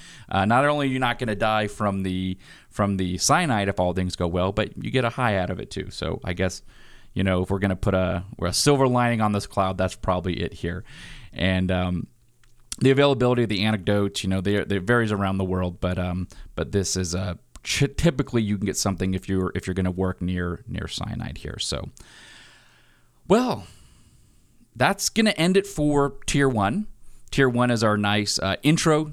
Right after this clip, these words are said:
to it, uh, some brief chemistry and science behind it. But now we're going to dive into Tier two. If, uh, if, if you don't care about the hardcore biochemistry and the science of this, we thank you for listening, and please tune into the next show.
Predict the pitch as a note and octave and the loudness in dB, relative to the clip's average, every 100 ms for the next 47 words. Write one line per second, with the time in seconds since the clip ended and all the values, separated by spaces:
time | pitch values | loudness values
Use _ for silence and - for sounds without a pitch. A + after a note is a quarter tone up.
0 | - D3+ D3 F#3 - G#2 G#2 - G2+ G2 | -2 0 0 0 0 2 2 2 0 2
1 | A2 A2 - - - - B2 A2 A#2 G#2+ | 0 0 -6 -20 -10 0 0 2 0 0
2 | F#2+ A2+ A#2+ A#2+ A#2+ B2 B2+ D3+ F2+ B2 | 2 2 2 0 -2 0 0 0 2 4
3 | F#3 G#3 F3+ F3 E3+ C#3+ B2+ A2 C3+ C#3 | 4 4 2 0 -2 -2 -4 -2 -2 0
4 | D#3 D#3 C#3+ C3 C3 B2 - - C3 B2 | 0 0 -2 -4 -2 -6 -6 -4 -2 -2
5 | A#2 - G#2 E2 - - - - - G#2+ | -4 -4 -2 -2 -8 -20 -18 -18 -4 0
6 | A#2 A2+ - G#2+ G#2 G#2 G#2 G2 - - | 2 0 0 2 4 4 2 0 -4 -20
7 | - A2 G#2+ - - G#2+ - G2+ G2 D#3+ | -6 -4 -4 -4 -2 -2 0 2 6 4
8 | F3 E3 D#3+ D3+ D3 - - C#3+ C#3 C3 | 4 2 2 4 2 2 4 2 4 4
9 | A#2 B2+ A#2+ C3+ B2+ - B2 A2 - B2 | 6 4 2 0 0 2 2 2 2 2
10 | B2+ C3 B2+ C#3 - G2+ A2 F#2+ B2 C3+ | 2 0 0 -2 -2 0 0 4 2 4
11 | C#3 C#3+ C#3 C#3 D3 C#3+ A2+ - B2+ - | 0 2 2 2 2 2 0 2 0 2
12 | B2+ A2 G2 F#2+ G2 C3 D3+ - D3+ D3 | 0 0 -2 -2 2 2 0 0 2 2
13 | D3+ | 0